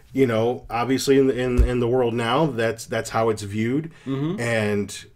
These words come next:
Speaker 1: uh, that's, you know, I've, I've seen several stories of several country singers coming under. I don't listen to country music, but it, it's always in the, you know, in the feeds.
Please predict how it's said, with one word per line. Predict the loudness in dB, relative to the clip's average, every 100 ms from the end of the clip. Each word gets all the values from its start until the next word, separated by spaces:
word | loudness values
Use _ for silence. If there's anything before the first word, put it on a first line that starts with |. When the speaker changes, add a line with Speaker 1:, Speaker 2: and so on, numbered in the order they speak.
| -6
Speaker 1:
uh, | -4 -4
that's, | -4 -6 -8 -10 -6
you |
know, | -4 -4 -6
I've, | -10 0
I've | 0
seen | 2 -2 -2 -4 -6
several | -6 -2 0 0
stories | 0 -2 -2 -4
of | -6
several | -2 -2
country | -4 -6 -6 -8
singers | -4 -2 -4
coming | -6 -6 -4
under. | -2 -4 -4 -14 -20 -20 -4
I | 0
don't | 6
listen | 8 10 8
to |
country | 6 4 6
music, | 6 6 4
but | 2 2
it, | -2 -2
it's | -2 0
always | 6 6 4 0
in | -2
the, | -4 -6 -14 -20 -20 -20 -20 -8
you | -4
know, | -2
in | -2
the | -4
feeds. | -2 -2 -2 -4 -6 -8